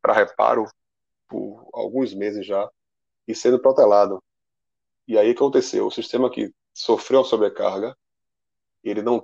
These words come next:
teve o backup, né? E o reserva que deveria estar disponível pra atender essa necessidade emergencial não foi disponibilizado porque ele estava com problema, ele estava inoperante. Então, no final das contas, foi uma sucessão de erros,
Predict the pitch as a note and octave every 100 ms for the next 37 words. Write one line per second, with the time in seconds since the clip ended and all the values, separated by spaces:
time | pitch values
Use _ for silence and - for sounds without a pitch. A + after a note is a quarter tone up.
0 | _ B2 C3+ A#2 G2+ G2+ G2+ G2 A2+ -
1 | C3 D3+ - _ _ _ _ _ - A#2
2 | A2+ A#2 G2+ G2+ G#2 A2 A2+ A2 A2 G2+
3 | G#2 - - A2 - G#2+ F#2+ F#2+ G2 -
4 | G2+ G2 F#2+ G2 G#2 _ _ _ _ _
5 | _ _ G2+ G2 - G2+ G2 G#2+ G2 G2
6 | G2+ G2 G#2 G#2+ - A2 G2+ A2 B2+ -
7 | _ _ _ A#2+ A2+ B2+ C#3 - G2 G#2
8 | B2+ _ - - G2+ G#2 F#2+ G2 G#2+ -
9 | C#3+ C3+ - G#2 G#2 B2+ - _ _ _
10 | A#2 B2 A2 G2 G#2+ A#2 - A2 - B2+
11 | C3 C3 A2 F#2+ F#2 - _ _ _ _
12 | _ _ _ - G3 F#3+ F3+ F3 - F3
13 | - G3 - - D3+ F#3+ F#3 A#2 A2+ G#2+
14 | C3 - - D3+ C#3+ G#2+ G#2+ D3+ -